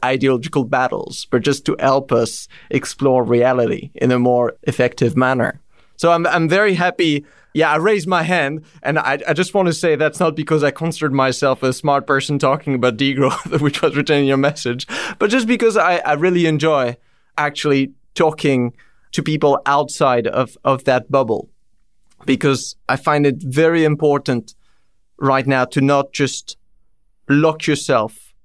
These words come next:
into some kind of dogmatic little community where everyone agrees with you, because now that the issues we're facing are so big and urgent that we literally don't have the luxury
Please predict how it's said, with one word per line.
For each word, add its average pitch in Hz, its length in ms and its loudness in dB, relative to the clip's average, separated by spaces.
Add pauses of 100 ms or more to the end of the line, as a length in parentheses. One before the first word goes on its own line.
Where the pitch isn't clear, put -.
(160)
into 139 380 0
some 131 260 -2
kind 127 260 0
of - 220 -4 (180)
dogmatic 139 800 -2
little 131 260 2
community 131 480 2
where 120 300 0
everyone 120 380 2
agrees 127 340 0
with 110 140 0
you, - 340 -4 (480)
because 131 320 0
now 143 160 2
that 139 220 0 (260)
the 143 180 0
issues 131 600 0
we're 131 160 2
facing 127 640 0
are 120 160 2
so 147 340 0
big 127 460 -2
and 113 180 0 (160)
urgent 131 560 -2 (360)
that 147 280 2
we 139 200 2
literally 143 680 2 (320)
don't 156 220 2
have 143 180 0
the 131 100 2
luxury 123 720 -2